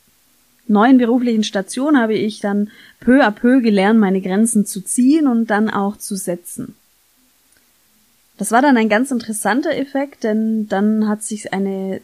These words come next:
für mich sehr starke Außengrenze entwickelt. Da waren meine Grenzen plötzlich sehr weit außen. Das habe ich dann daran gemerkt, dass für mich das Thema Work-Life-Balance sehr, sehr strikt war. Ich wollte eine strikte Trennung zwischen Beruf und Freizeit.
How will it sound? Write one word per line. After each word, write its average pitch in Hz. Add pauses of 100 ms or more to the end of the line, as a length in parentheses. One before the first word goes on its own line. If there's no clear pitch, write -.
(120)
für -
mich 233
sehr 214
starke 202
Außengrenze 277
entwickelt. 277 (540)
Da 208
waren 247
meine 226
Grenzen 226
plötzlich 220
sehr 208
weit 180
außen. 170 (600)
Das -
habe 202
ich 208
dann 190
daran 196
gemerkt, 196
dass 190
für 175
mich 185
das 185
Thema 190
Work-Life-Balance 208
sehr, 196
sehr 180
strikt -
war. 226
Ich 214
wollte 190
eine 180
strikte 233
Trennung 226
zwischen 208
Beruf 208
und 190
Freizeit. 240